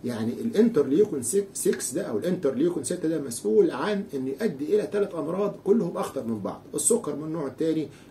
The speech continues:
التهابات المفاصل الحادة شديدة اللي هو نوع الروماتويد، والكرونيك stress اللي هو الإجهاد المزمن ده. فلقوا الم-، في خلال شهرين ونص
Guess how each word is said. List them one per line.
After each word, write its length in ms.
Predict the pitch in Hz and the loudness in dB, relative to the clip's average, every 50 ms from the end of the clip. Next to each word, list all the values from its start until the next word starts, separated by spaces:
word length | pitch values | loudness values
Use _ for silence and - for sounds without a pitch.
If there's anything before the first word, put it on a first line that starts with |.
| - 165 | -6 -4
التهابات 460 | 190 185 - 135 131 - 190 - 156 | -4 -2 -2 -2 0 0 0 0 0
المفاصل 400 | 147 143 123 - 202 202 - 143 | -4 -6 -4 -4 -2 0 2 0
الحادة 460 | - - - - - 285 - 123 101 | 0 0 -4 -8 -6 -6 -4 -4 -4
شديدة 360 | - - 139 - 196 190 139 | -4 -4 -4 -2 0 0 0
اللي 160 | 117 110 127 | 0 0 -2
هو 120 | 143 151 151 | -2 -2 -2
نوع 140 | 160 151 143 | -4 -4 -2
الروماتويد، 520 | 127 113 113 131 127 143 165 175 165 - - - - - - - - | -2 -2 -2 -2 0 2 2 2 2 2 -2 -10 -18 -20 -20 -8 0
والكرونيك 960 | 127 143 170 185 185 185 - 151 123 - - - 151 180 208 202 175 143 - | 2 4 4 4 2 0 0 -2 -4 -2 0 2 6 6 6 6 4 2 -2
stress 440 | 120 - - - 165 190 - - - | -4 -4 -2 0 0 2 2 0 -2
اللي 160 | 120 113 131 | 0 0 2
هو 100 | 160 156 | 2 2
الإجهاد 500 | - 127 127 120 127 139 175 190 185 160 | 2 0 -4 -4 -2 0 2 2 2 2
المزمن 480 | 156 123 123 139 180 175 127 117 107 98 87 82 | 2 0 2 0 0 0 0 -2 -4 -6 -8 -10
ده. 60 | - - - - - - - - - - - - - - | -12 -14 -16 -20 -20 -20 -20 -20 -20 -20 -20 -20 -18 -8
فلقوا 360 | - - 156 214 247 254 240 247 | -2 4 4 6 8 8 8 8
الم-، 200 | 214 185 185 185 | 8 6 4 2
في 100 | - 151 | 4 4
خلال 260 | 147 - 185 247 269 269 | 6 10 10 10 10 8
شهرين 360 | - 214 180 196 240 240 226 | 4 4 6 6 6 6 6
ونص 400 | 233 254 262 240 - - - | 6 6 6 4 4 0 -2